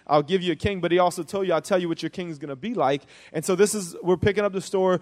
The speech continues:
where Samuel, the prophet Samuel, uh, is about to appoint, uh, Saul as, as Israel's king. So First Samuel ten and twenty says, "So Samuel brought all the tribes of Israel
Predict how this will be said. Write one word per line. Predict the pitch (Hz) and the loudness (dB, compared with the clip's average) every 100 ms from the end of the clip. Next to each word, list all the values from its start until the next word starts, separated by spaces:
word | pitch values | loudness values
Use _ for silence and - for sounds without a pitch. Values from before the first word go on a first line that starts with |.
| - | -4
where | - 165 | -2 0
Samuel, | - 208 220 185 | 2 2 4 4
the | 170 | 2
prophet | - 196 190 208 | 2 2 2 -2
Samuel, | - 180 160 165 156 - - | -2 -4 0 2 2 -2 -2
uh, | 160 151 143 | 4 4 4
is | 160 | 2
about | 170 175 170 | 4 4 4
to | 175 | 2
appoint, | - 190 185 185 - - _ - - | 2 0 0 -2 -12 -20 _ -18 -2
uh, | 151 143 | 0 0
Saul | - 185 170 | 4 6 6
as, | 165 156 139 | 6 2 2
as | 156 147 | -2 2
Israel's | 160 151 156 139 | 2 2 0 0
king. | - 160 110 110 | -2 -2 -2 -4
So | 160 | -4
First | 147 202 - | 0 -2 -2
Samuel | 202 196 | -2 -2
ten | 190 202 | 0 -2
and | 208 | -2
twenty | 175 165 160 | -4 -4 -2
says, | 170 151 | 0 0
"So | 175 | -2
Samuel | 156 - 214 254 247 | -4 -2 -2 0 0
brought | 202 196 175 | 2 2 2
all | 160 208 | 2 4
the | 233 | 2
tribes | - 208 214 | 2 2 2
of | 208 175 | 0 -2
Israel | 160 151 156 | -2 -2 -4